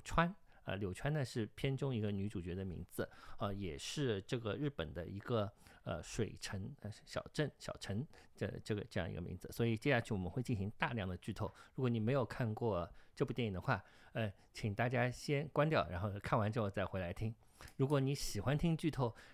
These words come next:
想假装看过这部电影的话，欢迎大家继续往下听。如果你已经看过这部电影，那也希望大家往下听，因为我会来聊一会儿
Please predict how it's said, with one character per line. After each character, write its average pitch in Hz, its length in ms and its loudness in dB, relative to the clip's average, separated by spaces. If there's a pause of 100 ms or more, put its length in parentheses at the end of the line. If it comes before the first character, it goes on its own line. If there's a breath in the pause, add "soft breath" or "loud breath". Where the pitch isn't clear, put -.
想 120 220 4
假 - 180 2
装 151 200 2
看 151 140 4
过 104 100 4
这 101 120 0
部 95 100 -2
电 95 120 -2
影 87 60 -4
的 80 80 -6
话， - 220 -4
欢 95 160 -2
迎 90 60 -4
大 87 100 -2
家 80 200 -4
继 - 120 -8
续 - 80 -8
往 - 140 -4
下 117 100 -4
听。 110 200 -4 (340 loud breath)
如 156 80 2
果 165 140 8
你 147 180 4
已 131 60 0
经 139 200 -2
看 240 200 4
过 113 180 4
这 107 120 0
部 104 100 -4
电 104 160 -4
影， - 80 -10 (240)
那 123 140 0 (540 soft breath)
也 104 180 -4
希 - 160 -2
望 127 140 4
大 98 100 4
家 95 220 -2
往 76 160 -8
下 92 120 -6
听， 113 200 -4 (380 loud breath)
因 131 80 2
为 113 60 8
我 107 40 8
会 170 300 12
来 139 380 12
聊 135 320 12
一 139 80 10
会 - 160 10
儿 110 160 10